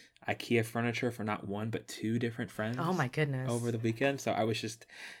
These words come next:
Speaker 1: a, you know, uh, whatever, happy, you know, happy as a clam, or, you know, whatever analogy I was
Speaker 2: A sh-,
Speaker 1: seeing
Speaker 2: you
Speaker 1: that's
Speaker 2: were,
Speaker 1: happy doing
Speaker 2: you were,
Speaker 1: it for
Speaker 2: as
Speaker 1: me.
Speaker 2: they say in Sweden, a Schmirgersharfen.
Speaker 1: Exactly. One of those. And so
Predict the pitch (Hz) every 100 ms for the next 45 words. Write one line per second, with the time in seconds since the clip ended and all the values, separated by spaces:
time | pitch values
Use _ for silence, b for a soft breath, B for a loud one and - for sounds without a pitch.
0 | B 107 104 101 101 110 107 98 95 -
1 | - 104 101 98 95 92 - - 107 101
2 | 101 98 - 104 107 107 101 - _ -
3 | _ _ - 101 95 95 - - 113 110
4 | 101 98 - 104 104 104 104 - 101 104
5 | 110 95 85 - - - 131 147 143 131
6 | 117 113 110 117 110 - - - 101 -
7 | 123 233 247 254 226 - 113 113 233 269
8 | 254 220 196 196 185 196 185 170 180 160
9 | 156 - - 240 202 160 - 127 - 117
10 | 143 _ b b b - 175 185 160 190
11 | 180 165 - 113 98 - 117 151 135 104
12 | 98 95 - 113 - 120 113